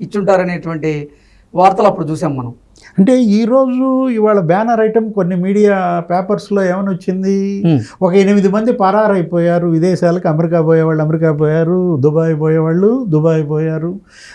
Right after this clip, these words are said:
Speaker 2: రకరకాల పేర్లు. ఎవరు?
Speaker 1: Hmm.
Speaker 2: ఆ హెడ్ కానిస్టేబుల్ కొడుకు కిరణ్ కుమార్ రెడ్డి అని, లేకపోతే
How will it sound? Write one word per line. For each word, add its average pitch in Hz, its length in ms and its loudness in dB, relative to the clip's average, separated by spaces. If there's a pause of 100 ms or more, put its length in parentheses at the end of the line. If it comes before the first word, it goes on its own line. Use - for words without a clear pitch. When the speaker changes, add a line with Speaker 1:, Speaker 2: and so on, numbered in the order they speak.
(120)
Speaker 2:
రకరకాల 214 640 2
పేర్లు. 151 600 -2 (280)
ఎవరు? 156 220 4
Speaker 1:
Hmm. 170 100 4
Speaker 2:
ఆ 160 40 2
హెడ్ 156 240 0
కానిస్టేబుల్ 156 640 0
కొడుకు 147 640 0 (100)
కిరణ్ 160 240 0
కుమార్ 143 340 -2
రెడ్డి 131 260 -2
అని, 139 220 -4 (800)
లేకపోతే 208 880 4